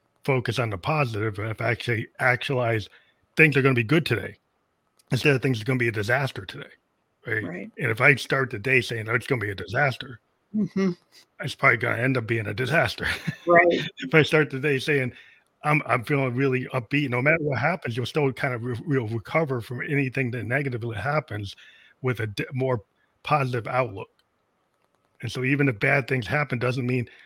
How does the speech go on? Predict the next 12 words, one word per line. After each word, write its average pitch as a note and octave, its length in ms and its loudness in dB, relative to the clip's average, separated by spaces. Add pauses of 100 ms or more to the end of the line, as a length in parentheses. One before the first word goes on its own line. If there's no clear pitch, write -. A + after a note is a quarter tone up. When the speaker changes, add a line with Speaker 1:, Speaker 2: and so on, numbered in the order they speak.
(160)
Speaker 1:
that, B2+ 180 -2 (180)
"Oh, C3 120 -2
like, A2+ 320 -2
I A#2 60 -2
was A#2 180 -2
wrong B2 240 0
about A#2 260 -4
today A#2+ 240 -4
being A#2 240 -4
a A2 40 -4
good A2+ 180 -4
day." A#2 360 0